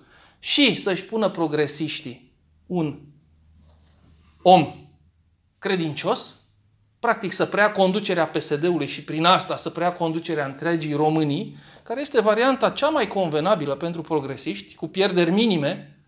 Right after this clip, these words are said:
cu circ minim, sau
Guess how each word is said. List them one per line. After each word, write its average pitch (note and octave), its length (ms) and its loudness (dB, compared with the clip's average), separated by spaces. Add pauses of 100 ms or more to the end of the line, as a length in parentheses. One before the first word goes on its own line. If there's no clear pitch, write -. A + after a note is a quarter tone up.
(320)
cu - 120 -6
circ C4+ 380 2
minim, F3 640 -6 (1400)
sau - 640 -2